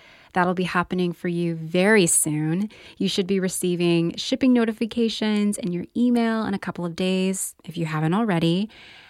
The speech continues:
And your copy should be coming in the mail in just a few days. So thank you so much for pre-ordering, and thank you so much for your support.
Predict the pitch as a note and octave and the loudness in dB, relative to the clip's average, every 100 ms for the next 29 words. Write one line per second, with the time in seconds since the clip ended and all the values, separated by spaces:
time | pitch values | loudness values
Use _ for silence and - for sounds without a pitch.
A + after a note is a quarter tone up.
0 | - G3+ G3+ G3+ A#3 A#3+ F#3+ E3+ E3+ - | -4 2 2 4 4 4 2 2 0 -6
1 | - F#3 F#3 - F3+ F3 E3 D#3+ D#3+ D#3+ | -6 -4 -4 -2 0 2 0 0 0 -2
2 | E3 - - E3 D#3+ D#3+ D#3+ - E3 E3 | -4 -8 -6 -4 -4 -6 -8 -6 -4 -4
3 | - G3 F#3 - _ - - F3+ - E3+ | -6 -8 -10 -12 _ -20 -12 -8 0 0
4 | E3 F3 E3 - D#3+ D#3+ D#3+ - - E3 | 0 -2 -2 -2 -2 -2 -4 -8 -10 -10
5 | - E3 E3+ F3 E3+ E3 D#3+ D#3+ E3 - | -6 -6 -4 -4 -2 -2 -2 -2 -6 -10
6 | E3 D#3 E3 E3 E3 - D#3+ D#3+ - D#3+ | -10 -6 -6 -4 -6 -4 -4 -4 -6 -6
7 | D#3+ - - - D#3+ F#3 G#3 | -6 -8 -10 -8 -6 -4 -6